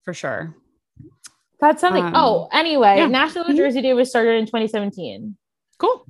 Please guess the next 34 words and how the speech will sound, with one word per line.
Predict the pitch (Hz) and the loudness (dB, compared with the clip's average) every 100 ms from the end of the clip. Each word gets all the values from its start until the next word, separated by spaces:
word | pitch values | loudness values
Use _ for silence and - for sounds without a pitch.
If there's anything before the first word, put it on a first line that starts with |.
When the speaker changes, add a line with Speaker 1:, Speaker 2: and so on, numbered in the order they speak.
| - - | -16 2
Speaker 2:
So | 262 | 6
it | 247 | 6
was | 269 269 | 8 6
Speaker 1:
Yeah. | - | 4
Speaker 2:
under | 220 214 | 0 -2
Murphy. | 190 170 165 165 107 90 214 - _ | -2 -4 -6 -8 -12 -12 -16 -18 _
Speaker 1:
Good | - 196 | -16 -12
to | 208 | -10
know. | 294 269 _ _ _ _ _ _ _ _ _ 214 | -10 -12 _ _ _ _ _ _ _ _ _ 2
Speaker 2:
Well, | 247 233 160 214 | 4 6 4 2
yeah, | 175 175 | 0 0
just, | 233 - | -6 -2
okay, | 339 370 269 | 0 4 2
so | 262 | 2
National | 277 269 294 370 | 2 2 2 -4
New | |
Jersey | 311 302 311 | -2 -2 -2
Day. | - | -2
Maddie, | 247 262 226 | 0 0 2
what | 220 233 | 2 2
did | 269 | 2
you | 302 | 0
do | 330 | 0
on | 330 | 0
National | 302 302 294 | 0 0 -2
New | 294 | -2
Jersey | 269 285 226 | -2 -4 -4
Day? | 156 - | -6 -6
'Cause | - | -6
I | - 302 | -2 0
put | 415 | 6
out | 453 392 | 6 6
a | 254 - | 0 -4
tweet. | 269 196 240 254 | -4 -2 -4 -6